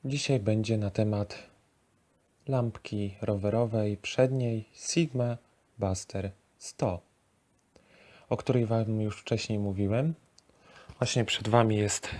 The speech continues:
ta oto lampka już na założonym stelażu, Sigma Buster setka. I co mogę o niej wam powiedzieć? Na pewno to, iż, e, świeci światłem, e, najmocniejszym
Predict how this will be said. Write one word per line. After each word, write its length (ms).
ta 140
oto 240
lampka 400
już 200
na 100
założonym 500
stelażu, 640
Sigma 400
Buster 420
setka. 560
I 80
co 120
mogę 220
o 40
niej 180
wam 200
powiedzieć? 680
Na 80
pewno 340
to, 420
iż, 380
e, 240
świeci 380
światłem, 560
e, 320
najmocniejszym 840